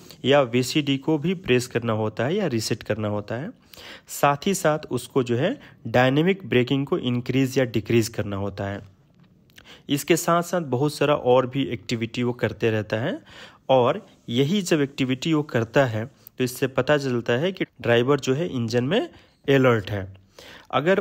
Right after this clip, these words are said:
वो ऐसा नहीं करता है तो साठ सेकंड बाद जो है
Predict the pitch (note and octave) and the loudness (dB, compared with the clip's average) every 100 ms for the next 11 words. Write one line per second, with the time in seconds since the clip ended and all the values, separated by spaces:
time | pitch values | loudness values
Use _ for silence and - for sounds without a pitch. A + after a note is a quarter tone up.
0 | F#3+ D#3+ E3 B2 B2+ E3+ C#3 A#2+ A#2+ E3 | 0 -2 2 2 2 2 2 0 0 2
1 | D3+ A2 - A2 A#2 F#3 C4+ _ _ _ | 2 0 0 0 0 -4 -8 _ _ _
2 | - - - F3 - C3+ D3+ F3 - B2+ | -20 -8 -2 -2 2 2 2 0 -2 0
3 | C#3+ C#3 A#2 A2+ A#2+ A#2 A#2 G2+ C3 | 0 0 2 2 2 0 -2 -2 -2